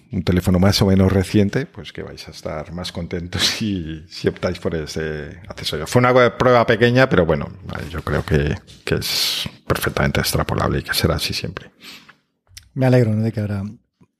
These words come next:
Speaker 2: de que ahora o a, a partir de ahora puedas disfrutar de tu CarLink, porque se han presentado nuevos iPhones, como ya todo el mundo sabe, y no queremos hablar esta semana de qué nos ha parecido la Keynote, así, porque realmente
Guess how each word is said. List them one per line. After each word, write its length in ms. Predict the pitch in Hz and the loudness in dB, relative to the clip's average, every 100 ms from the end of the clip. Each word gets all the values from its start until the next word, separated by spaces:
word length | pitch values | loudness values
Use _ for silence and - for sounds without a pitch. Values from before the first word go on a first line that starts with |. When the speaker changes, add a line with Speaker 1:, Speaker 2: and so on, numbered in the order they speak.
| _ - _ | _ -20 _
Speaker 2:
de 100 | 131 | -4
que 100 | 127 | 2
ahora 560 | 127 139 160 113 _ _ | 4 6 4 2 _ _
o 160 | - 139 | 0 0
a, 180 | 127 127 - | 0 -6 -10
a 160 | 131 123 | -8 -4
partir 360 | 120 107 127 | -6 -4 0
de 80 | 135 | 4
ahora 320 | 131 135 - | 4 2 -4
puedas 600 | - 127 117 113 110 - 151 | 0 0 0 -4 -6 -8 -2
disfrutar 460 | 151 147 143 131 | 0 2 0 2
de 100 | 135 | 2
tu 160 | 127 127 | 0 -2
CarLink, 480 | 131 131 165 214 - _ _ _ _ _ - | -2 -2 0 -2 -4 _ _ _ _ _ -4
porque 640 | 147 143 - 135 127 123 | -2 -2 -2 0 2 0
se 120 | 123 | 2
han 100 | 143 | 2
presentado 280 | 160 190 185 | 2 2 4
nuevos 240 | 170 151 147 | 4 2 2
iPhones, 420 | 147 139 175 - | 0 0 -2 -4
como 280 | 123 113 110 | -6 -4 -4
ya 140 | 117 | -4
todo 140 | 135 | -2
el 40 | 123 | -2
mundo 160 | 123 | -2
sabe, 360 | 117 123 135 - _ _ - - _ _ _ - | -2 -2 -2 -6 _ _ -20 -20 _ _ _ 0
y 540 | 160 147 139 131 127 123 _ - | 2 4 4 2 0 -2 _ -10
no 160 | 143 147 | -2 0
queremos 320 | 190 185 175 | 2 0 0
hablar 220 | 170 160 | 2 2
esta 260 | 156 156 143 | 2 4 4
semana 380 | 131 131 127 127 | 4 4 4 4
de 260 | 123 120 | 4 4
qué 160 | 113 135 | 2 0
nos 140 | 127 | 0
ha 60 | 131 | -2
parecido 240 | 123 110 | -4 -4
la 100 | 117 | -4
Keynote, 400 | 113 117 135 160 - | -2 0 0 -2 -6
así, 500 | 117 - 117 113 113 | -6 -2 0 0 -2
porque 300 | 107 104 104 | -4 -6 -4
realmente 500 | 101 104 107 104 110 | -4 -4 -2 -2 -2